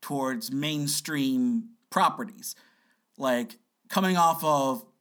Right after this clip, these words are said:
The Professional and all these other independent properties where she started, she does Star Wars and decided, "Oh, I'm not gonna act." And I can't find the source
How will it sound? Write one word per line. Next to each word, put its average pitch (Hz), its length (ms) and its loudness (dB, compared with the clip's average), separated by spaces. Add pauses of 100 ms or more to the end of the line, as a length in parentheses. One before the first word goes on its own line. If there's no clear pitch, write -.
(140)
The 139 80 -10
Professional 147 680 0
and 135 100 0
all 131 140 2
these 131 180 -4
other 131 340 -2
independent 151 580 -4
properties 131 540 -2
where 131 120 -6
she 120 140 -6
started, 131 640 0 (500)
she 165 300 -4
does 143 340 0
Star 165 260 4
Wars 143 200 0
and 147 60 -6
decided, 147 460 0
"Oh, 262 160 2
I'm 208 200 6
not 185 240 4
gonna 143 200 0
act." 117 340 -4
And 135 140 -2
I 131 80 2
can't 214 300 0
find 202 240 4
the - 80 -4
source 160 560 -2